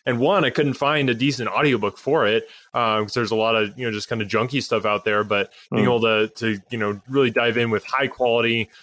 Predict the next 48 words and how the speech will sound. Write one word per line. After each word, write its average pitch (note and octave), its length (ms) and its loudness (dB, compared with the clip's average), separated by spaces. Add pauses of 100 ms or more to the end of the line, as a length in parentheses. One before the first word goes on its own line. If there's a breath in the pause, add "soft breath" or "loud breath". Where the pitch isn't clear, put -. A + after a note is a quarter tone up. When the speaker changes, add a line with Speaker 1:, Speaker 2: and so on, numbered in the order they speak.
(140)
Speaker 1:
audiobook A#2 420 2
stuff A#2 240 0
that, G#2+ 240 -4
that A#2 160 -4
people A2 320 2
really A2+ 260 2
enjoy A2 340 2
listening C#3 400 0
to, B2 380 2 (280 loud breath)
and A#2 160 -2
then, A2+ 520 0
um, G#2+ 380 0
just A#2 220 -12
being D3+ 100 0
able C#3 140 2
to B2 160 -2
get B2 180 -2
into C3+ 200 0
books C#3 260 -2
that, B2+ 160 -2 (120)
that A#2+ 120 -2
I C3+ 160 0
had D3 80 0
never C#3 340 2
even C#3 480 -2
had C#3+ 140 -2
a B2+ 40 -4
chance D3 260 -2
to, C3 180 -2
to A2+ 100 -20
get A2 120 -2
into D3 260 -4
before. G2+ 340 -4
So, G2+ 340 -2 (320 loud breath)
uh, A#2 300 0
yeah, A2 260 -2
this A2 140 -6
is - 80 -14
gonna A#2 140 -4
be A2 80 0
awesome. G#2+ 380 -2 (280 loud breath)
So F3 240 2
excited C#3+ 340 2
about C3+ 260 2
it. C#3+ 280 -2 (100)
Um, A#2+ 460 0 (120)
and C#3+ 440 -2
maybe G#3+ 380 0